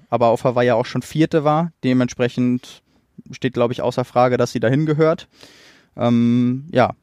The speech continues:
die dann auch, äh, nach mehreren Versuchen, ja, es nicht, äh, nicht geschafft hat, wo man natürlich sagen könnte,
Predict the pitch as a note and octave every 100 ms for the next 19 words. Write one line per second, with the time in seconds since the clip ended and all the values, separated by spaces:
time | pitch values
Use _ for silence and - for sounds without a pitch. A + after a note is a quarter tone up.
0 | _ _ B2 A#2+ A2+ G#2 A#2 - F#2+ A2+
1 | A#2 A2+ A2+ B2+ C#3 A#2+ A#2 A#2 A#2+ A#2
2 | C3 C3+ C3 C3+ _ _ _ _ _ A#2+
3 | G#2+ G2+ - A2+ - - - A2+ A2 A2+
4 | - B2 B2+ - B2+ B2 A#2+ A#2 A#2+ A#2+
5 | A#2 A#2+ B2 B2 A#2+ B2 B2